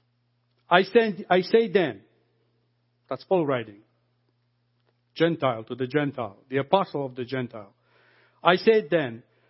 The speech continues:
has God cast away his people? Certainly not. For I also am an Israelite, of the seed of Abraham, of the tribe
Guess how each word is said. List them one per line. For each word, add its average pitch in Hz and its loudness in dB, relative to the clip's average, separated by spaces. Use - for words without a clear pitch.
has 160 0
God 208 2
cast 208 0
away 220 2
his 185 -6
people? 233 -4
Certainly 220 0
not. 127 -6
For 202 4
I 226 4
also 240 0
am 175 0
an 165 -4
Israelite, 156 -2
of 214 2
the 208 2
seed 160 -4
of 143 -2
Abraham, 127 -6
of 247 0
the 208 2
tribe 135 -2